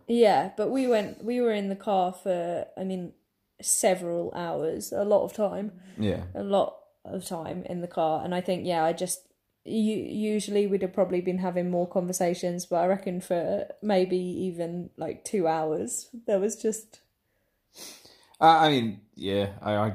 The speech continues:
Speaker 2: like I said, I didn't really, uh, I don't, I know you were, like, tired after,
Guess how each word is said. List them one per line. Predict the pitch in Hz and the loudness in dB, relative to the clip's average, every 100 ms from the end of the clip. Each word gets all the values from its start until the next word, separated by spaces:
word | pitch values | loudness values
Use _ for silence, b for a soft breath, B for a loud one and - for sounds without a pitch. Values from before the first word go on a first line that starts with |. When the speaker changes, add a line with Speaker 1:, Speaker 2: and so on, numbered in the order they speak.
| - | -2
Speaker 2:
like | 101 110 | -2 -2
I | |
said, | - 113 101 | -2 -2 -2
I | |
didn't | 101 | -2
really, | 95 98 95 | -2 0 2
uh, | 95 92 | 2 2
I | |
don't, | - - | 0 0
I | |
know | 127 | 2
you | 123 117 | 4 4
were, | 113 104 | 4 4
like, | 101 90 - - _ _ _ _ _ _ _ - - _ _ - | 2 0 -8 -20 _ _ _ _ _ _ _ -20 -20 _ _ -18
tired | - 107 92 95 92 - _ _ _ | -4 0 2 0 -2 -12 _ _ _
after, | 92 98 - 87 90 | -4 -4 -2 -2 -2